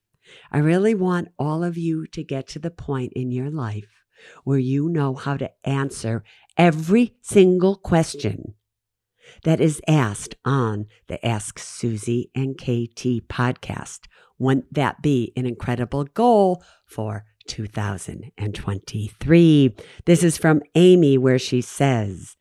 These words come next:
"Hi, Susie. I've listened to your most recent podcast about investing in short-term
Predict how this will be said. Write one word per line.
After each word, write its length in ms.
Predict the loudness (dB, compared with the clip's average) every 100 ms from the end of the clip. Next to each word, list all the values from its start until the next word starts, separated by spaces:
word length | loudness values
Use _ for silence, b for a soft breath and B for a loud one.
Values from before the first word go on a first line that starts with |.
| _ _ _ _ -4
"Hi, 140 | 0
Susie. 640 | 0 0 -4 0 0 2 0 _ _ b b b
I've 160 | 4
listened 360 | 4 4 4 2
to 120 | 6
your 220 | 6 6 4
most 320 | 4 2 6
recent 400 | 6 6 2 2
podcast 600 | -2 -4 -2 -2 -2 -2
about 300 | 0 2 2
investing 720 | 0 0 0 0 -2 -4 -4 -2
in 140 | -4
short-term 800 | -2 2 2 0 -8 -4 -2 -2